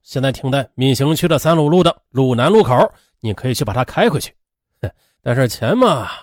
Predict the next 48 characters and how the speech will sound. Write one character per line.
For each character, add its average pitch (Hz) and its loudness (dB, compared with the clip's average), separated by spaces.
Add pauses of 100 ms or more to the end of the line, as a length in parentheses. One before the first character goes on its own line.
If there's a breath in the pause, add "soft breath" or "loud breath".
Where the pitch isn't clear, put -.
(160)
必 113 -4
须 113 -4
准 107 -4
备 107 -2
好 104 -2
了， 135 -2 (720)
明 104 -6
天 110 -4 (300)
我 101 -6
再 107 -4
打 101 -6
电 101 -6
话 113 -6
给 110 -4
你。” 98 -6 (1400 loud breath)
当 254 0
叶 262 2
先 240 2
生 240 4
准 185 -2
备 226 4
和 220 2
妻 254 -2
子 208 4
说 214 -6
说 226 2
话 214 0
时， 185 -2 (340 loud breath)
电 165 2
话 214 -2
就 - -4
被 175 2
陌 175 2
生 180 0
男 135 -2
子 127 -2
当 202 0
即 226 0
的 139 0
挂 175 0
断 196 4
了。 160 -14 (1800)
叶 254 4
先 226 4
生 170 0
和 131 0
妻 240 -2
子 101 -2